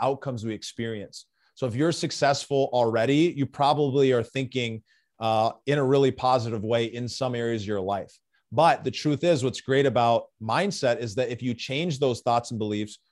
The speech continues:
you can change the actions you take and therefore the outcomes you experience, right? You can change the way that you're experiencing your life, and you can start to take on new possibilities, just like you are thinking about investing right now. You're opening up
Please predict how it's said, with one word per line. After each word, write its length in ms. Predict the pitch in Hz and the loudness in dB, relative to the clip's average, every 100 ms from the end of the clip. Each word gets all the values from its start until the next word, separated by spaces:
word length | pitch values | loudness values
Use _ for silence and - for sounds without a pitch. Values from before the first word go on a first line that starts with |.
| - | -10
you 100 | 120 | -6
can 140 | 127 | -4
change 400 | 113 - 147 147 | -4 -2 -2 -2
the 160 | 120 120 | -2 0
actions 420 | 120 123 - 117 | 2 0 -2 -6
you 80 | 110 | -6
take 300 | 107 113 110 | -4 -4 -4
and 100 | 104 | -6
therefore 320 | 107 101 110 | -6 -6 -4
the 140 | 101 98 | -6 -4
outcomes 400 | 113 113 117 98 | -4 -4 -6 -8
you 80 | 95 | -8
experience, 640 | 90 - 95 85 78 - - - | -10 -12 -14 -14 -16 -20 -20 -10
right? 220 | 95 104 - | -6 -6 -6
You 80 | |
can 160 | 131 135 | -4 -4
change 520 | - 147 143 156 143 | -4 -4 -2 0 0
the 100 | 123 | 0
way 220 | 123 123 | 2 2
that 120 | 120 117 | 0 -2
you're 140 | 113 | -4
experiencing 600 | 107 - 110 113 104 101 | -6 -8 -8 -8 -10 -10
your 120 | 98 | -8
life, 280 | 95 98 98 _ - - - | -6 -6 -8 _ -20 -14 -4
and 100 | 131 | -2
you 60 | |
can 100 | 135 | -2
start 340 | 117 135 135 - | 0 2 2 2
to 240 | 131 120 - _ - | -2 -2 -8 _ -2
take 280 | 123 127 | -2 2
on 340 | 131 127 123 113 | 2 2 0 -2
new 460 | 120 123 127 131 - _ - | -2 0 -2 -4 -8 _ -4
possibilities, 800 | 120 123 120 123 170 107 82 - - | -2 -2 -2 0 0 0 -6 -16 -4
just 260 | 139 - | -2 0
like 240 | 135 131 123 | 0 0 0
you 160 | 127 | 2
are 140 | 120 120 | 4 2
thinking 300 | 123 127 117 | -2 -6 -4
about 220 | 110 110 | -2 -4
investing 400 | 101 110 - 110 | -4 -6 -6 -10
right 180 | 101 98 | -8 -6
now. 260 | 120 87 | -6 -6
You're 180 | 98 98 _ | -10 -12 _
opening 440 | 139 139 143 135 120 | 0 2 0 -2 -2
up 240 | 113 113 | -2 -4